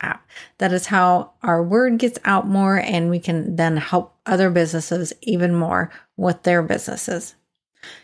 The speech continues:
Do you have questions or thoughts to send us our way? Make sure to email us at podcast at B C S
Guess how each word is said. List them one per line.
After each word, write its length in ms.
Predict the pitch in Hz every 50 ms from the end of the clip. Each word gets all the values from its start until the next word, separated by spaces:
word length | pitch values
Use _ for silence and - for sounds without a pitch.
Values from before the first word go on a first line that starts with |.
| _ _ _ -
Do 80 | - 190
you 100 | 185 185
have 180 | 190 185 175 -
questions 540 | - - 185 180 180 - - 233 226 220
or 140 | 240 233 226
thoughts 480 | 226 226 - 208 190 220 240 240 - -
to 200 | - - 226 214
send 320 | 214 - 240 240 247 254
us 180 | 285 294 277 277 -
our 200 | - 220 226 233
way? 400 | 240 262 262 285 320 359 349 _ - - - - - _ -
Make 160 | 226 240 233
sure 160 | - - 294
to 100 | 285 277
email 420 | - 233 262 269 262 240 214 180 160
us 180 | 165 160 -
at 180 | - 226 226 -
podcast 760 | - - 190 196 202 - - - 220 214 220 233 233 - - -
at 300 | - 180 165 180 170 -
B 200 | 196 202 220 226
C 300 | 220 - 233 220 214 196
S 320 | - 170 165 165 165 -